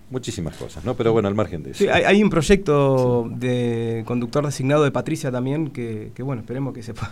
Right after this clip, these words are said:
Speaker 2: tratar en algún momento también, que tiene que ver con esta problemática. Pero también hay un argumento que a mí me parece que es fácil, es, eh, si no podemos controlar la, el cero coma cinco, ¿cómo vamos a controlar el alcohol cero? Lo que pasa es que a mí me parece que algunos no entienden que nosotros no podemos dejar de hacer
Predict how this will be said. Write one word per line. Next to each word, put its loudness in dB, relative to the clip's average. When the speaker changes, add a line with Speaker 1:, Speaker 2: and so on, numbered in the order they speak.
Speaker 2:
tratar -4
en -2
algún -2
momento 0
también, -4
que -8
tiene -6
que -8
ver -8
con -12
esta -10
problemática. -8
Pero 4
también 6
hay 4
un 4
argumento 2
que -2
a 4
mí 4
me 2
parece -2
que -4
es -6
fácil, -2
es, -4
eh, -6
si -6
no 2
podemos 4
controlar 2
la, -6
el -8
cero -2
coma 4
cinco, 2
¿cómo 2
vamos 2
a -2
controlar -2
el -6
alcohol -6
cero? -6
Lo -8
que -8
pasa 0
es 6
que 6
a 6
mí 6
me 2
parece -2
que 0
algunos 0
no 0
entienden -2
que -8
nosotros -2
no 2
podemos 2
dejar 0
de -2
hacer -2